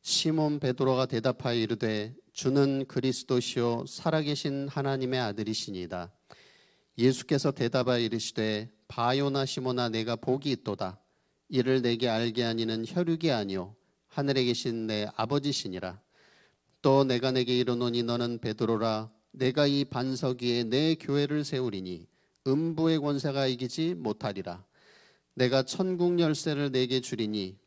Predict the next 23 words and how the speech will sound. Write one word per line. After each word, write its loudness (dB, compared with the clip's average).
내가 0
땅에서 2
무엇이든지 -2
매면 -2
하늘에서도 -2
매일 0
것이요, -6
내가 2
땅에서 0
무엇이든지 -2
풀면 -2
하늘에서도 0
풀리리라." -2
하시고, -6
이에 4
제자들에게 0
경고하사 -4
자기가 -4
그리스도인 0
것을 -6
아무에게도 -2
이르지 -2
말라 -4